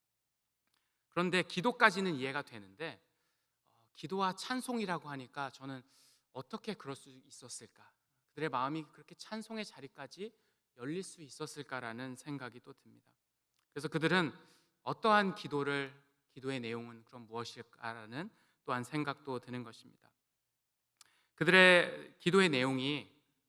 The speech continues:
우리가 위기 가운데 일반적으로 하게 되는 기도, '하나님, 도와주세요. 이 위기 상황 가운데 이 문제를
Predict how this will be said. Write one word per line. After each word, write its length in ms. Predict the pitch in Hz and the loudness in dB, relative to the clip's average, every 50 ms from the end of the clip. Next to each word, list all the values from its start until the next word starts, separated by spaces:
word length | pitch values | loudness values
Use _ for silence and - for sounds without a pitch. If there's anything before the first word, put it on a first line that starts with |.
| _ _ _ | _ _ _
우리가 220 | 123 120 123 135 127 | -6 -2 0 0 2
위기 260 | 120 131 135 156 147 | 2 0 0 0 -2
가운데 480 | - 165 147 139 131 131 120 131 127 127 | 2 2 2 4 2 0 -2 -4 -4 -4
일반적으로 640 | 123 135 135 143 139 143 135 - 131 117 127 123 | -4 -2 0 2 2 2 0 -2 -6 -6 -8 -8
하게 220 | 117 143 139 147 143 | -8 -10 -10 -10 -12
되는 300 | - 123 117 113 113 113 | -12 -14 -14 -16 -16 -20
기도, 220 | - _ _ 113 | -20 _ _ -14
'하나님, 500 | - 139 151 156 147 151 160 160 143 - - _ _ _ _ _ _ _ _ _ _ _ | -8 -4 -2 -2 0 2 0 0 0 -4 -10 _ _ _ _ _ _ _ _ _ _ _
도와주세요. 640 | _ 135 127 120 - 120 - - 117 110 110 107 - _ _ _ _ _ _ _ _ _ _ _ _ _ _ _ _ | _ 2 2 2 2 -4 -10 -12 -10 -10 -12 -12 -14 _ _ _ _ _ _ _ _ _ _ _ _ _ _ _ _
이 140 | 131 131 131 | -8 -8 -4
위기 220 | 123 131 123 143 | -4 -4 -4 -4
상황 360 | 139 - 151 143 139 135 131 123 | -4 -4 -4 -4 -2 -4 -4 -4
가운데 580 | - 120 120 120 120 113 147 156 180 190 185 180 | -6 -6 -6 -6 -8 -8 -8 -8 -8 -10 -14 -20
이 100 | 143 123 | -20 -20
문제를 520 | 107 113 113 107 117 117 113 127 131 131 | _ -20 -16 -12 -10 -8 -6 -6 -6 -6